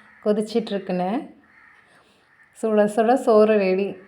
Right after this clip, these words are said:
என்ன, நாங்க நான்வெஜ் என்ன சமைச்சாலும் உடனே என்னோட கணவருக்கு, என்னோட வீட்டுக்காரருக்கு உடனே படைப்போம். அவன், "அம்மா பசிக்குதுன்னா, வேகமா போய் குளிச்சுட்டு வாடா" அப்படின்னு சொன்னோன்னே, அதோட வேகமா டக்கு டக்குன்னு போய் குளிச்சுட்டு வந்தாங்க.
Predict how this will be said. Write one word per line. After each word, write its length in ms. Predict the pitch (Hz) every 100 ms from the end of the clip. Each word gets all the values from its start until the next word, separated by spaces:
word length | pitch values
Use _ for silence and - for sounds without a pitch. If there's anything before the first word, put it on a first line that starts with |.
| -
என்ன, 560 | 214 214 262 339 339
நாங்க 360 | 294 233 214 214
நான்வெஜ் 500 | 208 202 226 247 226
என்ன 320 | 214 190 226 226
சமைச்சாலும் 760 | 214 208 208 - 208 208 330 339
உடனே 580 | 202 196 208 240 254 - - - - - _ _ _ -
என்னோட 380 | 220 220 208 214
கணவருக்கு, 640 | 214 202 214 214 214 208
என்னோட 220 | 196 190 185
வீட்டுக்காரருக்கு 600 | 196 196 208 196 190 185
உடனே 280 | 180 185 214
படைப்போம். 600 | 214 190 175 185 196 269 190 - - - - - _ _ _ - _ _
அவன், 300 | 208 196 196
"அம்மா 300 | 196 220 247
பசிக்குதுன்னா, 500 | 220 - 220 208 208 247
வேகமா 300 | 226 233 226
போய் 160 | 220
குளிச்சுட்டு 420 | 214 220 220 - 208
வாடா" 360 | 185 196 196
அப்படின்னு 280 | 175 190 196 196
சொன்னோன்னே, 340 | 175 175 233
அதோட 300 | 233 185 190
வேகமா 280 | 180 190 208
டக்கு 220 | 196 180
டக்குன்னு 260 | 175 190 220
போய் 200 | 208 185
குளிச்சுட்டு 360 | 185 190 - 202
வந்தாங்க. 520 | 180 180 185 185